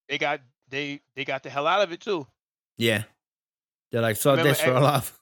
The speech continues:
Speaker 2: <laughs>
Speaker 1: I mean, you know, Xbox One came, came with the little camera or whatever.
Speaker 2: Yeah.
Speaker 1: And until it stopped coming with the camera.
Speaker 2: Yeah.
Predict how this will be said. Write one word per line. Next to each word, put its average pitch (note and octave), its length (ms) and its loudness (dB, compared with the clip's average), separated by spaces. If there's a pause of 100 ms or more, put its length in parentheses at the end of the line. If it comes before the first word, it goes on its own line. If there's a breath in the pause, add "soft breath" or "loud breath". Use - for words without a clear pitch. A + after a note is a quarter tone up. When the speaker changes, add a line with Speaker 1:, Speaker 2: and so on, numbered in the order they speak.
Speaker 2:
<laughs> - 720 -2
Speaker 1:
I C#3 100 -6
mean, E3 320 0
you D#3+ 100 -6
know, D#3+ 300 0
Xbox D#3+ 460 -4
One D#3+ 200 -4
came, E3 260 -6
came D#3+ 280 -10
with D#3+ 100 -12
the D#3 80 -12
little D3+ 220 -6
camera E3 500 -4
or D#3+ 120 -2
whatever. E3 460 0
Speaker 2:
Yeah. G#2+ 220 -4 (300)
Speaker 1:
And C#3+ 400 -2
until D#3+ 360 0
it D3+ 120 -4
stopped E3+ 320 -4
coming F3+ 240 -4
with E3+ 100 -8
the - 80 -20
camera. G3 480 0 (1160)
Speaker 2:
Yeah. G2+ 300 -2